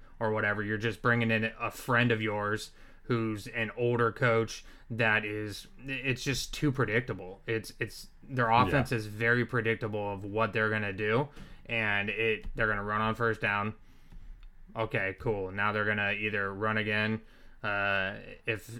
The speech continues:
Speaker 1: but if it's most likely second and long, two passes, kick.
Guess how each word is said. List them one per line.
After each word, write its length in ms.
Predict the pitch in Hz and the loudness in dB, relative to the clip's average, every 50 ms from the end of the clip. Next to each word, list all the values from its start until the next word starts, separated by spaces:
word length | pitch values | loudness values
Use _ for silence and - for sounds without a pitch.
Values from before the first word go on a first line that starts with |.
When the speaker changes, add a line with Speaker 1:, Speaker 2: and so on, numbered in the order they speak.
| - - | -10 -8
Speaker 1:
but 220 | 127 113 117 107 107 | -6 -2 -2 -2 -2
if 120 | 101 92 | -2 -4
it's 340 | 110 95 87 - - - - - - - | -6 -8 -8 -12 -14 -14 -14 -16 -18 -10
most 340 | - 113 110 110 110 110 - | -6 -4 0 0 0 0 2
likely 320 | 120 110 110 - 117 110 104 | 0 0 2 2 -2 -2 -2
second 340 | - - 127 113 - 123 | 2 2 2 2 4 0
and 120 | 107 101 101 | -4 -2 -2
long, 360 | 104 104 107 113 123 131 127 - - - - | 0 2 2 2 2 0 -2 -6 -12 -20 -18
two 160 | - - 127 107 | -2 -2 -2 0
passes, 640 | - 110 104 107 110 - 131 127 117 110 - - - - - - | 2 4 4 4 4 2 0 0 0 0 -4 -12 -16 -18 -18 -8
kick. 400 | - - 110 95 - - - - | -2 -2 0 0 -2 -4 -6 -10